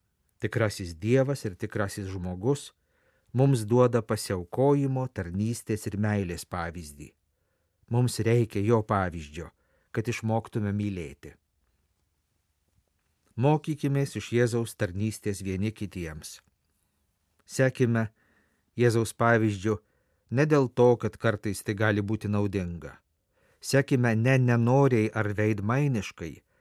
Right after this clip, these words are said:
bet iš meilės, ragino popiežius. Jėzuje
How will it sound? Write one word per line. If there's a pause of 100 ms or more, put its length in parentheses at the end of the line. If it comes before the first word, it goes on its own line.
(240)
bet
iš
meilės,
ragino
popiežius. (800)
Jėzuje